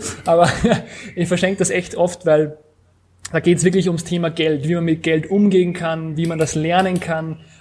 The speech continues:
was wichtig ist, dass Träume wichtig sind, privat und Business. So einfach geschrieben, so dass es wirklich voll reingeht und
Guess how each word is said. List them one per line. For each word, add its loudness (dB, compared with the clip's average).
was 0
wichtig -2
ist, -4
dass -4
Träume -2
wichtig -4
sind, -4
privat 0
und 0
Business. 0
So 2
einfach 0
geschrieben, 0
so -2
dass 2
es -2
wirklich 0
voll 2
reingeht -2
und -12